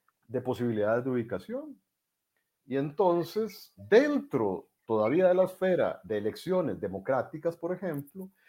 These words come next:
habían partidos que se acercaban un poquito más hacia el ideario de la derecha, es de ese negro, ¿verdad? Este, que pusimos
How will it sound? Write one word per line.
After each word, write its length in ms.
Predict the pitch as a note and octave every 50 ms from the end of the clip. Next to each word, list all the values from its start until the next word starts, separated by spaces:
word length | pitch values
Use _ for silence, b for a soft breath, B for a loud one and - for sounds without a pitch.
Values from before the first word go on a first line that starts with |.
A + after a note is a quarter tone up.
| _ _ _ -
habían 400 | G#2 A2 G#2+ A#2+ B2+ C3 C#3+ C#3+
partidos 920 | D3 D#3 D#3+ D#3 - - G3 G3+ F#3+ E3+ A#2 F2+ D2+ - - - - _ _
que 160 | - G#2 G2
se 100 | F#2+ A#2
acercaban 800 | G2+ - - G2+ F2+ F#2+ - - D#3+ F#3+ A#3 B3 A#3+ G3+ C#3+ A2+
un 160 | A2+ B2 A#2+
poquito 420 | B2 D3 C#3 - D#3+ D3+ - D#3+ E3
más 540 | F3 F3+ F3+ E3+ D3 - - - - _ _ _ _ _
hacia 720 | - G2 G2+ F#2+ - - - G2+ G2 G2 G2 G2 F#2 F#2+ - _ _ _ _
el 180 | G2 G2+ G#2
ideario 800 | G#2+ G#2+ G#2+ G#2 G2+ G#2+ B2+ D3+ E3+ F3 F3+ C3 F#2+ E2 - - _ _ _ _ _ _ _ _ _ _ _ - - _ _ _ _ _ _ _ -
de 100 | F2+ F2
la 300 | F#2+ G2+ A2+ B2 - -
derecha, 680 | G2+ F#2 F#2+ G2 B2+ C#3+ C#3+ C#3+ - - G#3+ A#3 A3 - -
es 300 | G#2+ G#2 - - A2+ F#2+
de 160 | G2 G2+ G2
ese 160 | G2 - C#3
negro, 500 | C#3+ D3+ D3+ D3 D3 F3+ A3 A3+ A3+ G3 -
¿verdad? 360 | - D#2+ F#2 A#2+ - - C4 _ _ _ _ _ _ _ _ _ _ _ _
Este, 720 | - G#2+ A2 G2+ - - - _ - G2 F#2+ F#2 F2+ F2 - -
que 80 | - F2+
pusimos 640 | F#2+ F#2 F2+ G2 G2 G#2 A#2 A#2 A2+ - - _